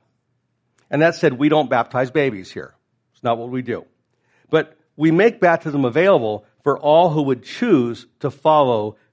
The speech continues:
Jesus' command to be baptized. Now, on Sunday, July thirty-first, it's in your bulletin,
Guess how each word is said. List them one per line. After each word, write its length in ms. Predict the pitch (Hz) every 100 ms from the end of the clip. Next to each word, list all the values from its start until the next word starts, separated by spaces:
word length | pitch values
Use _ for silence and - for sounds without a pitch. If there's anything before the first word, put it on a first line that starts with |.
| -
Jesus' 580 | 107 139 127 - 120
command 540 | - 135 131 127 110 110
to 80 | 135
be 100 | 143
baptized. 760 | 165 190 - 131 80 - - _ _ _ _ _
Now, 180 | 143 135
on 120 | 131
Sunday, 400 | 131 226 233 143
July 340 | 127 127 131 139
thirty-first, 800 | - 135 123 - 110 95 - 110
it's 140 | -
in 80 | 127
your 100 | 120
bulletin, 420 | 127 113 85 110